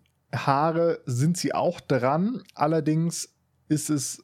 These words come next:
praktisch erstmal so, dass Squadron forty-two da Vorrang hat. Also die Haare und so werden erstmal für Squadron gebaut und irgendwann dann in Star Citizen rein importiert,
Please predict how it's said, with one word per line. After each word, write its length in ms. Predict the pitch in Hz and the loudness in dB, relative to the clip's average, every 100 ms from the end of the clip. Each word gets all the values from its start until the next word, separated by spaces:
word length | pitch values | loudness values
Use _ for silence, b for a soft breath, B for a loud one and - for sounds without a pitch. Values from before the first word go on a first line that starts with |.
| - | -4
praktisch 520 | 139 135 139 135 127 | -2 0 0 0 0
erstmal 320 | - 131 131 | -4 -4 -2
so, 120 | 123 139 | 0 0
dass 140 | 127 | -2
Squadron 380 | - 143 139 135 | 0 0 2 0
forty-two 460 | 139 117 - 160 | 0 0 -2 -2
da 120 | 160 156 | 0 0
Vorrang 540 | - 143 156 165 156 | 2 2 2 0 0
hat. 220 | 170 - | -2 0
Also 180 | 127 117 | -2 0
die 120 | 123 | 2
Haare 260 | 127 139 143 | 4 4 2
und 80 | 131 | 2
so 100 | 123 | 2
werden 160 | 127 | 2
erstmal 260 | 123 131 135 | 0 -2 -2
für 120 | - | -2
Squadron 680 | 120 - 131 127 143 143 160 B B B B | -4 0 0 0 0 0 -2 B B B B
gebaut 460 | 143 131 143 160 156 | -2 2 4 4 4
und 100 | 143 | 2
irgendwann 380 | 151 147 127 123 | 0 2 2 2
dann 140 | 120 | 2
in 120 | 120 | 0
Star 260 | 120 117 113 | 0 0 2
Citizen 320 | 120 110 113 | -2 -4 -2
rein 320 | 107 117 143 | 0 2 0
importiert, 760 | 151 160 - 131 - 180 202 | -2 -2 0 -2 0 0 0